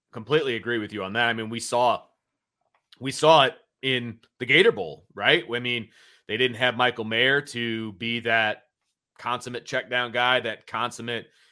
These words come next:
uh, security blanket, and they spread the ball around and threw the ball for a bunch of yards and ran the ball for a bunch of yards, and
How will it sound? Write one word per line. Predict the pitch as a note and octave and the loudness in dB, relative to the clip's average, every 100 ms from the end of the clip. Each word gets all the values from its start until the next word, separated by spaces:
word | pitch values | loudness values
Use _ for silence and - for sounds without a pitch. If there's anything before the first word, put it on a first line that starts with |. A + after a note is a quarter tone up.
| _ _ | _ _
uh, | - - - - - _ _ _ | -20 -18 -18 -20 -20 _ _ _
security | _ C3 - D3 D#3 C#3+ | _ -16 -4 2 2 2
blanket, | C3 C#3+ D3 A3 - _ _ _ _ | -2 -2 0 -2 -2 _ _ _ _
and | B2+ C3 C3 C3 C3 B2+ | -2 0 2 0 -2 -4
they | A2 G2+ F#2+ | -6 -6 -8
spread | F2+ - - - C#2+ E2 A2+ | -10 -14 -18 -18 -14 -10 -6
the | D3 | -4
ball | D3 F3+ B3 G3 | 2 4 4 4
around | C#3+ A#2 G2+ F2+ E2+ | 2 0 -2 -8 -10
and | F2 E2 D#2 | -14 -14 -20
threw | _ A2 E3+ | _ -8 -6
the | |
ball | D#3 D#3+ C#3+ | 0 4 4
for | C3 | 2
a | |
bunch | A#2+ A#2+ A#2 | -4 -6 -8
of | |
yards | G2 G#2 F#2+ F2 D#2 | -8 -6 -4 -6 -12
and | D#2+ | -10
ran | G#2 A3 A#3 | -2 0 0
the | |
ball | E3+ D#3+ C#3+ | 2 2 0
for | B2+ | -2
a | A#2+ | -4
bunch | A#2+ A2+ | -6 -8
of | G#2+ | -8
yards, | G#2 G2 G2 F2+ D#2+ | -6 -2 -2 -4 -8
and | F2+ F2 | -12 -12